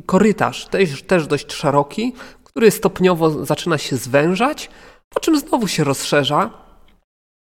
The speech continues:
e, pozwalając wam, e, do-, dojść do miejsca, w którym znajduje się takie roz-, roz-, kolejne rozgałęzienie dróg, ale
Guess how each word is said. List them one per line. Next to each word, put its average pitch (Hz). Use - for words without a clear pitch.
e, 135
pozwalając 160
wam, 143
e, -
do-, 165
dojść 156
do 135
miejsca, 139
w -
którym 180
znajduje 160
się 175
takie 160
roz-, 185
roz-, -
kolejne 185
rozgałęzienie 160
dróg, 160
ale 143